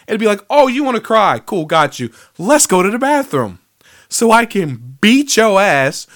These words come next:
You can cry in here, and then once you're all done, then we gonna go finish watching, uh, Blue Chips, motherfucker." So, you know, you know, I, I, I love movies beyond, you know, me getting an ass whooping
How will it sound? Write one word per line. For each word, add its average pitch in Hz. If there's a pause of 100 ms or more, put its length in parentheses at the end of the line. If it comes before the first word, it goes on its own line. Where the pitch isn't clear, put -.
(120)
You 214
can 175
cry 196
in 262
here, 294 (360)
and 156
then 190
once 233
you're 202
all 208
done, 185 (220)
then 170
we 202
gonna 180
go 170
finish 151
watching, 135
uh, 123
Blue 131
Chips, - (220)
motherfucker." 104 (520)
So, 233 (600)
you 294
know, 123 (880)
you 151
know, 131
I, 156
I, 156
I 170
love 180
movies 120
beyond, 139
you 135
know, 127
me 123
getting 127
an 123
ass 123
whooping 117